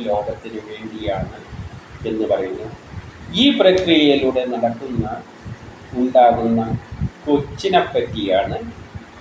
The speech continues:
എങ്ങനെയാണ് കൊച്ചുണ്ടാകുന്നത്, അതിൻ്റെ ജനിതക ഘടനയെല്ലാമാണ് പറയുന്നത്. ജനിതക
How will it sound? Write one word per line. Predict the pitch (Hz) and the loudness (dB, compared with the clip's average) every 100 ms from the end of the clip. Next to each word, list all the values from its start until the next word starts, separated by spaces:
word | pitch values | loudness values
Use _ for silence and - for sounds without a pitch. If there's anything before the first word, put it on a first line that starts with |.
| - - - | -20 -14 -4
എങ്ങനെയാണ് | 117 160 185 185 190 190 156 | 0 4 6 6 6 4 2
കൊച്ചുണ്ടാകുന്നത്, | 147 - 135 127 117 117 117 113 135 190 - 120 | 0 0 2 6 6 6 0 0 0 0 2 4
അതിൻ്റെ | 131 143 147 151 147 117 | 6 4 4 4 2 0
ജനിതക | 135 135 139 - 143 147 143 | 2 4 2 6 6 8 6
ഘടനയെല്ലാമാണ് | 135 131 131 131 131 127 127 123 120 120 117 | 6 4 -2 -2 -2 0 2 2 0 -2 0
പറയുന്നത്. | 113 113 110 101 - - - - - - - - - - - - - - - - - - - - - - - - - - - - 226 233 - - - - - - - - 120 | 0 0 -6 -8 -14 -20 -20 -20 -16 -12 -10 -12 -14 -20 -20 -18 -18 -18 -20 -18 -18 -20 -20 -20 -20 -20 -20 -20 -20 -20 -20 -20 -20 -16 -12 -10 -12 -10 -10 -10 -18 -10 2
ജനിതക | 139 160 180 180 | 6 8 6 6